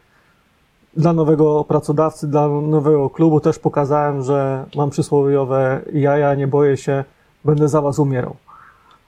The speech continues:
I tutaj bym z tym tak właśnie nie rozbudowywał tego, że: „O, tu te komentatorzy mówią, on nie okazuje szacunku dla swojego byłego klubu”.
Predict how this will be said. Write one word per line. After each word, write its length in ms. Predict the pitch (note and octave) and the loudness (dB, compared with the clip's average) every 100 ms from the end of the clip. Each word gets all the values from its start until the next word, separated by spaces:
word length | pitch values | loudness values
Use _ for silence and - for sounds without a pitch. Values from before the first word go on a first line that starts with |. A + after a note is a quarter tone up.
| _ _ | _ _
I 220 | E3 E3+ E3 _ _ - | 2 2 0 _ _ -2
tutaj 320 | F#3 F#3+ E3 | 0 2 2
bym 180 | D#3 D#3 | 2 0
z 60 | |
tym 180 | F3+ D#3+ | 0 0
tak 260 | - D#3+ D#3 | 0 -2 0
właśnie 420 | D#3+ E3 D#3+ D#3+ - | 0 0 0 -2 2
nie 180 | F3 F#3+ | 4 4
rozbudowywał 680 | E3 F3 F#3 E3+ F#3 E3 | 4 2 2 4 4 4
tego, 300 | - F3 D#3+ | 2 2 2
że: 200 | C#3+ D3 - _ - | 2 -2 -4 _ -2
„O, 380 | F#3+ G3 C#3 A#2 | 0 2 0 -2
tu 260 | D#3 D#3 B2+ _ _ | 0 0 -2 _ _
te 100 | D3 - | -10 -4
komentatorzy 600 | D#3+ D3 C#3+ D3 D#3 C#3+ | -4 -2 -2 0 0 0
mówią, 160 | C3+ B2 | -6 -4
on 160 | C#3+ D3+ | -2 0
nie 100 | D#3 | 0
okazuje 440 | D#3 C3+ D3+ C#3 | 0 0 2 2
szacunku 640 | - C#3 E3 C#3+ D3 D3 | 0 -2 0 0 0 0
dla 140 | C3+ C3+ | 0 -2
swojego 340 | - C#3 C#3 | -2 0 0
byłego 460 | C3+ C#3 C#3 C#3 - _ _ | 0 0 0 -2 -6 _ _
klubu”. 200 | C#3+ | -4